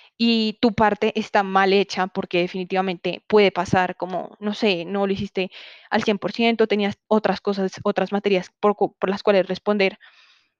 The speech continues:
y simplemente no diste tu cien por ciento en este trabajo, está bien, está completamente normal. Yo te lo voy a decir, te voy a decir como, "Mira, no está bien tu parte, tratemos de corregirla entre las dos, te puedo explicar por qué no me parece que está bien", pero fíjense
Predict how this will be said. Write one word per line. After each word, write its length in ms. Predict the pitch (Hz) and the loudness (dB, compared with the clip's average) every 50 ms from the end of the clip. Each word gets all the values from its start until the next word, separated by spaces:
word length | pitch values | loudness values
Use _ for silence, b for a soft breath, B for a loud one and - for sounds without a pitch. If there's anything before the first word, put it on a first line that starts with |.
| _ _ - | _ _ -4
y 280 | 233 226 220 214 214 208 | 0 0 2 2 0 0
simplemente 640 | - 220 214 214 208 202 196 - 196 196 180 _ - | -2 -2 -2 0 -2 -2 0 0 -2 -2 -2 _ -2
no 180 | 214 220 214 208 | 0 2 4 4
diste 400 | 208 202 - - 196 190 _ _ _ _ _ _ _ - - | 2 2 0 -2 -2 -2 _ _ _ _ _ _ _ -6 -2
tu 140 | 226 226 | -2 -2
cien 180 | 214 - 214 208 | 0 0 -2 -2
por 120 | - 190 | -2 -4
ciento 200 | - 202 196 - | -6 -4 -4 -2
en 40 | 196 196 | -4 -4
este 140 | - 180 | -4 -4
trabajo, 360 | - - 196 190 208 233 - - | 0 2 2 2 2 -2 -8 -6
está 220 | - 202 - - 180 | 0 0 2 2 2
bien, 140 | 196 202 233 | 0 0 -2
está 180 | 254 - 196 - | -2 -4 -4 -4
completamente 520 | 190 185 180 180 180 180 185 180 - 214 | -4 -4 -4 -4 -4 -4 -6 -6 -6 -2
normal. 320 | 208 220 214 208 285 - _ - | -2 0 0 0 -4 -4 _ -4
Yo 160 | 214 254 254 | 2 2 2
te 80 | - 277 | 4 4
lo 60 | 285 | 2
voy 40 | 262 | 2
a 20 | 254 | 0
decir, 200 | - - 214 - | 0 -2 0 2
te 80 | 208 | 2
voy 60 | 208 | 2
a 20 | 208 | 2
decir 120 | 220 220 | 2 -2
como, 180 | - - 214 214 | -2 -2 0 0
"Mira, 220 | 240 254 247 196 - | 2 2 2 0 0
no 320 | - 208 208 214 220 220 226 | -2 -2 0 2 4 4 4
está 200 | 226 - - 226 | 2 2 0 0
bien 160 | 220 220 214 | 0 0 -2
tu 100 | 208 190 | -4 0
parte, 440 | - 214 220 214 - - 320 311 _ _ - | 0 2 0 0 -4 -8 -10 -10 _ _ 0
tratemos 380 | 220 214 - 214 208 208 196 190 | 0 2 2 2 0 2 2 0
de 80 | 185 | 0
corregirla 420 | - 202 196 202 214 233 220 208 185 | 0 0 0 0 0 0 0 0 -2
entre 180 | 180 - 175 | -2 -2 0
las 180 | 175 170 202 196 | 2 2 2 4
dos, 260 | 233 240 247 - - | 4 2 2 0 -2
te 100 | - 202 - | -8 -6 -2
puedo 320 | - 196 196 185 180 - - | 0 0 2 2 0 0 -2
explicar 540 | 202 - - - - 208 - - 208 202 - | 2 2 2 0 0 -4 0 0 0 0 0
por 200 | - 190 190 185 | -4 -4 -4 0
qué 120 | - 196 190 | 0 0 0
no 80 | 196 | 0
me 100 | 190 190 | -2 0
parece 240 | - 196 202 202 196 - | 0 0 0 0 0 -2
que 80 | 202 | -4
está 140 | 196 - 196 | -6 -4 -2
bien", 200 | 196 214 247 247 B B B B B B B B B B B B B B B B _ _ _ _ | 0 0 0 -2 B B B B B B B B B B B B B B B B _ _ _ _
pero 260 | - 247 247 247 214 _ _ _ _ - | 2 4 4 4 2 _ _ _ _ -16
fíjense 680 | - - - 285 - 320 330 311 - 359 370 466 - | -6 0 0 0 2 2 -2 0 0 0 -2 -2 -6